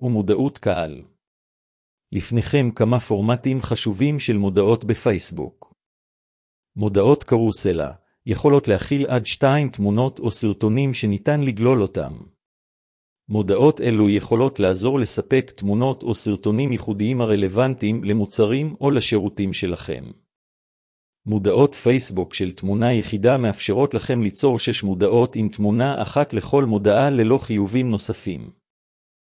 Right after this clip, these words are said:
מודעות אלו משתמשות בתמונות יצירתיות בתוספת טקסט, כדי לידע לקוחות במידע ולהוביל אותם לפעולה כלשהי. מודעות וידאו בודדות יכולות למשוך את תשומת הלב של המשתמש באמצעות גרפיקות ומודעות וידאו מושכות עין.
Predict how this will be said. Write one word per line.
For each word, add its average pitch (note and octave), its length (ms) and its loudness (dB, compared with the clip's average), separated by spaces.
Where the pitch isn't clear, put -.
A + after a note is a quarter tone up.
מודעות G#2+ 500 2
אלו B2 220 2
משתמשות G2+ 640 -2
בתמונות G2+ 560 -2
יצירתיות A2 680 -2
בתוספת G#2 640 -4
טקסט, - 520 -4
כדי A2 240 0
לידע G#2 380 4
לקוחות A2+ 500 0
במידע G2+ 560 0
ולהוביל G#2 480 2
אותם A#2+ 280 0
לפעולה A2+ 520 2
כלשהי. E2 640 -4
מודעות G#2+ 600 2
וידאו G#2+ 340 4
בודדות G2+ 460 0
יכולות A#2+ 500 0
למשוך G#2+ 480 0
את B2 160 -2
תשומת A#2+ 400 -2
הלב A#2+ 240 2
של A2 200 -2
המשתמש G#2+ 580 -4
באמצעות G2+ 520 0
גרפיקות G#2+ 600 0
ומודעות A2+ 600 0
וידאו C3 320 0
מושכות A2+ 480 -2
עין. B1 300 -12